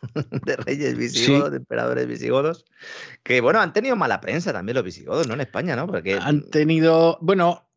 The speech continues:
Speaker 2: varía la época, ¿eh? Yo he conocido épocas en que los, los godos tenían muy buena prensa,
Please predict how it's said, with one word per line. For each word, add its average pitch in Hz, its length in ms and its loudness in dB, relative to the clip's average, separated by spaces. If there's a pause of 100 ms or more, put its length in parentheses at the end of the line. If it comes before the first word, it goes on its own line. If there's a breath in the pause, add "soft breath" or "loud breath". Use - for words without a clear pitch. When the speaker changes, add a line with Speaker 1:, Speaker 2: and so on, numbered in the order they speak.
Speaker 2:
varía 160 440 2
la 139 140 -2
época, 98 420 -8
¿eh? 170 120 -8 (320)
Yo 135 220 2
he 180 80 2
conocido 160 640 0
épocas 151 640 0
en 120 240 -2
que 120 160 -4
los, 120 720 2 (340 loud breath)
los 120 300 2
godos 151 500 2
tenían 139 380 2
muy 139 320 2
buena 127 340 2
prensa, 135 540 -4